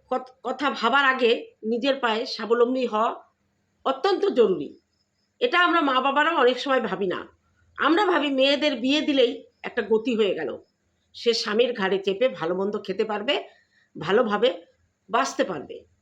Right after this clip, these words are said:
কিন্তু যখন আমরা এই কথাটা ভুল হিসাবে শিখি, ততক্ষণে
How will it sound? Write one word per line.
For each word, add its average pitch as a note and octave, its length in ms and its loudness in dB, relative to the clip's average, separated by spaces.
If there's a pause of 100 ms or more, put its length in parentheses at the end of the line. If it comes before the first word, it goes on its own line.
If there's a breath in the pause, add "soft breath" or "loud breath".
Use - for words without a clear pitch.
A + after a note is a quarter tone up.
(140)
কিন্তু C4+ 520 -2 (460)
যখন C#4+ 320 2
আমরা F4 340 2 (100)
এই E4 220 4
কথাটা D4 520 0 (720)
ভুল E4+ 220 6
হিসাবে B3+ 720 2 (380)
শিখি, - 680 -2 (680)
ততক্ষণে B3+ 680 0